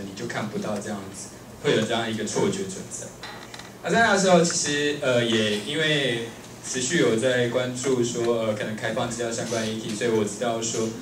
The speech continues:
在村里界，村里界就是它是一个地理图资，它就是把所有村里的范围以对，呃，share file 的方式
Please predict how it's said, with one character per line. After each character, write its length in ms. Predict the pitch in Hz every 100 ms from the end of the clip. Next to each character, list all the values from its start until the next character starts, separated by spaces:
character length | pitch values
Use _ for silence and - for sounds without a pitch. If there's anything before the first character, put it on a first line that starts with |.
| - -
在 400 | 139 135 117 110
村 180 | - 92
里 140 | 117
界， 240 | 107 113 104
村 120 | -
里 140 | 196 170
界 220 | 165 135
就 100 | 139
是 360 | - 143 131 110 - - -
它 220 | - 143 147
是 220 | - 143
一 160 | 135
个 340 | 131 135 120 113
地 80 | 120
理 160 | 113
图 120 | 113
资， 400 | 104 - 113 110 110
它 140 | 127
就 100 | 127
是 200 | 127 139 127
把 180 | 117 110
所 180 | 117 139
有 140 | 120
村 340 | - 123 120 127
里 280 | 123 107 107
的 220 | 107 98
范 260 | 107 127 110
围 340 | 101 98 95 92
以 120 | 107 104
对， 300 | 131 113 110
呃， 320 | 110 104 101
share 240 | 98 127 117
file 220 | 123 113
的 40 | 107
方 180 | 117
式 200 | 120 123